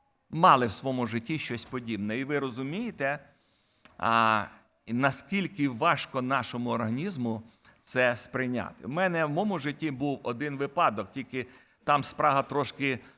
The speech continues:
задовільнялася. А в-, коли я служив у війську, е, ми на границі з Казахстаном будували певні речі.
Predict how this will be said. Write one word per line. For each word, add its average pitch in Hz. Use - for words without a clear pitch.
задовільнялася. 143
А 104
в-, -
коли 135
я 143
служив 139
у 147
війську, 165
е, 110
ми 143
на 139
границі 151
з -
Казахстаном 147
будували 143
певні 139
речі. 107